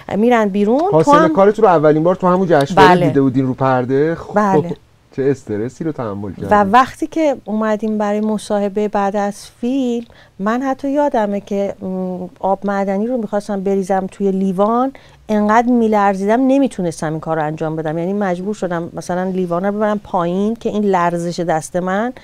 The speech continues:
Speaker 2: دیده نشه.
Speaker 1: چون گفتم الان دیدین که
Speaker 2: بله،
Speaker 1: همکاراتون رو
Speaker 2: اونجا
Speaker 1: می‌شناس-،
Speaker 2: بله،
Speaker 1: می‌شناسین دیگه.
Speaker 2: متاسفم.
Speaker 1: گفتم الانه که با هر ادبیاتی شروع کنم با تو حرف زدن و تو فقط می‌تونی بری زیر میز بگی: "ببخشید، من غلط کردم."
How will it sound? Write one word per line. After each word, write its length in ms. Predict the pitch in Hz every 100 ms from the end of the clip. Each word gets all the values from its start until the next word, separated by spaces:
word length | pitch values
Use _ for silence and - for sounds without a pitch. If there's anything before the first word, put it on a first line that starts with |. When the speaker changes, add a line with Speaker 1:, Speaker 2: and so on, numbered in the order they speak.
| -
Speaker 2:
دیده 320 | 135 135 131
نشه. 240 | 123 104 -
Speaker 1:
چون 120 | 277
گفتم 340 | 311 392 370 - _
الان 440 | 240 247 254 285 370 285 240 _
دیدین 340 | 220 196 262
که 380 | - 440 233 180 - -
Speaker 2:
بله، 240 | 131 -
Speaker 1:
همکاراتون 460 | 220 185 190 214 147
رو 60 |
Speaker 2:
اونجا 80 | 349
Speaker 1:
می‌شناس-، 300 | 392 453 -
Speaker 2:
بله، 140 | -
Speaker 1:
می‌شناسین 400 | - - 415 359
دیگه. 180 | 330 359
Speaker 2:
متاسفم. 300 | 415 - -
Speaker 1:
گفتم 360 | - 381 415 415 - - 233
الانه 680 | 320 339 330 349 381 370 370
که 300 | - 359 370 - -
با 220 | 262 254
هر 380 | - - 277 330 - -
ادبیاتی 1120 | 226 226 220 202 226 247 302 - 311 302 302 - - - - - _
شروع 240 | - 226
کنم 280 | 247 220 190
با 80 | 190
تو 140 | 233
حرف 280 | 202 196 -
زدن 360 | 202 214 330
و 120 | 339 -
تو 140 | 294
فقط 260 | 269 226 247
می‌تونی 280 | 262 285
بری 160 | 269 254
زیر 240 | 233 240
میز 300 | 214 208 208
بگی: 200 | 220 214
"ببخشید، 560 | 190 165 160 170 - 190 -
من 100 | 214
غلط 400 | 180 156 - -
کردم." 460 | - - - -